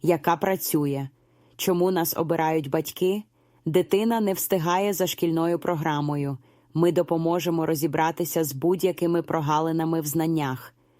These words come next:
Складнощі з математикою. Пояснюємо зрозуміло. Навіть найскладніші теми стають простими. Підготовка до іспитів. Готуємо до Н М Т і контрольних без стресу. Як ми допомагаємо?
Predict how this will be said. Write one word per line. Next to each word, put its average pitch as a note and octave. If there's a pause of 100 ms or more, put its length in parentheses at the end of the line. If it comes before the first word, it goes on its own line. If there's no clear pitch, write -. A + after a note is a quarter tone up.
(140)
Складнощі F3+
з D3+
математикою. D3 (400)
Пояснюємо E3+
зрозуміло. D#3 (300)
Навіть E3+
найскладніші E3+
теми E3
стають D#3+
простими. C#3 (360)
Підготовка F3+
до F3+
іспитів. C3+ (320)
Готуємо F3+
до E3
Н E3+
М E3
Т F3+ (140)
і F#3+
контрольних D#3
без D3+
стресу. C#3 (400)
Як F3
ми F3
допомагаємо? D3+